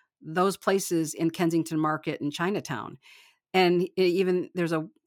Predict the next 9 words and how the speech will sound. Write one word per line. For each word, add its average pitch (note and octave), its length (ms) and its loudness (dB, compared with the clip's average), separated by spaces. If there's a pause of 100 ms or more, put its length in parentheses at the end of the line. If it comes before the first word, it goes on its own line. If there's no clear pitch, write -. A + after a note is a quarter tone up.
an D#3 120 -2
Instagram F3+ 460 2
account D3 500 -4 (460)
where D#3+ 520 2 (120)
he F#3+ 240 -4
shows, G3+ 640 2
like, D#3+ 180 -2
a C#3 40 -6
photograph G3+ 720 0